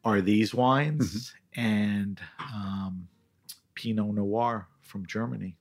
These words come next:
Speaker 2: Mm-hmm. Yep.
Speaker 1: Just very interesting wines. I mean, you know, very cool in that sense. All right. So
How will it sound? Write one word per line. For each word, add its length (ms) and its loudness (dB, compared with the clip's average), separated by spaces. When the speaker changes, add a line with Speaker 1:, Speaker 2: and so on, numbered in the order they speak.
Speaker 2:
Mm-hmm. 200 0
Yep. 200 2
Speaker 1:
Just 260 -2
very 380 6
interesting 480 -2
wines. 460 -4
I 60 -6
mean, 240 -6
you 100 -4
know, 180 -4
very 280 -2
cool 260 -6
in 100 -4
that 200 -8
sense. 220 -8
All 80 6
right. 120 2
So 600 6